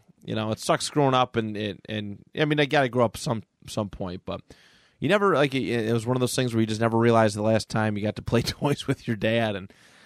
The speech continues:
um, and yeah, so those, those giant action figures were a very, very important part of my childhood. And, um, you still see 'em now at, at a lot of resale places, in boxes, out of boxes, but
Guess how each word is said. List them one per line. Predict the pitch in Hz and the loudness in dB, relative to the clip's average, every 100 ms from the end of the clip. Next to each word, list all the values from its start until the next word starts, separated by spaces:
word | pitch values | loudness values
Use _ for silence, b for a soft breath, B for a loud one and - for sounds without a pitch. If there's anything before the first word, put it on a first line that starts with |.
| b - | b -6
um, | 98 98 98 92 b b _ _ _ _ _ _ _ _ - _ | -4 -2 -4 -8 b b _ _ _ _ _ _ _ _ -20 _
and | 120 120 | -4 0
yeah, | 147 170 | 0 0
so | - 123 | -2 2
those, | 127 113 | 2 2
those | 123 107 | 0 -2
giant | - 101 127 135 - | -8 -2 0 0 0
action | 127 127 - 120 | 0 0 -2 -8
figures | - 107 98 82 - | -4 -2 -2 -6 -4
were | 107 107 | -2 0
a | 104 | -2
very, | 101 117 127 | 0 2 4
very | 120 | 4
important | 117 101 101 87 - | 0 2 -2 -2 -6
part | 110 | -6
of | 95 | -4
my | 92 | -6
childhood. | - 95 101 123 | -4 -4 0 2
And, | 151 139 b b b b b b - | 0 -2 b b b b b b -10
um, | 107 110 113 110 | -4 0 0 0
you | 123 | -2
still | - 170 | 0 -2
see | - 165 | 0 0
'em | 160 | 2
now | 156 156 165 175 - | 2 4 2 0 0
at, | 120 120 113 | 2 2 2
at | 120 | 2
a | |
lot | 131 | 2
of | 123 | 2
resale | 120 135 - 143 | 0 -2 0 0
places, | 135 143 139 139 127 | 2 0 0 -2 -4
in | 131 | -2
boxes, | 127 127 123 - 120 | 0 2 0 -4 0
out | 117 | 2
of | 120 | 2
boxes, | 120 120 120 - 135 117 | 2 0 0 -2 -2 -2
but | 110 | -4